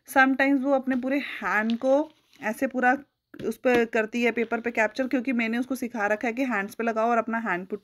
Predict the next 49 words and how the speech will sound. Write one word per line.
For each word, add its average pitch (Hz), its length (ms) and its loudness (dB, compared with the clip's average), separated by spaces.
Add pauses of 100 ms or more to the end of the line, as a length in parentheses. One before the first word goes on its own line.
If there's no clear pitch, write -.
करो। 226 220 -4 (520)
आप 285 180 2
इस 294 260 0
तरीके 330 400 2
की 311 180 0 (260)
एक्टिविटी 302 560 0
से 320 180 -2
स्टार्टिंग 277 600 0
से 202 260 -2
एक 233 180 -8
तो 320 80 -2
बच्चे 269 280 -2
को 320 100 -2
कलरिंग 220 560 0
थोड़ी 262 160 0
बहुत 247 160 0
बता 226 320 0
सकते 233 280 -8
हैं, 254 200 -2
कलर्स 240 380 2
में 254 120 0
उसका 262 240 -2
इंटरेस्ट 214 440 -4
बता 240 180 -4
सकते 247 280 -6
हैं, 269 100 0
साथ 214 300 -4
में 254 100 0
concept 247 540 -2
of 277 80 0
color 175 440 -2 (600)
कि 302 100 2
कौन 262 260 2
सा 285 120 0
कलर 185 300 0
है, 151 60 -2
कि 254 380 -6
ये 359 200 0 (180)
रेड 190 260 0
कलर 196 340 0
है 196 340 2 (380)
और 208 100 4
इस 214 160 0
तरीके 220 360 -2
से 269 120 -2
लाइन 196 380 0
पर 208 180 -2
जाओ। 196 300 2
वो 254 180 0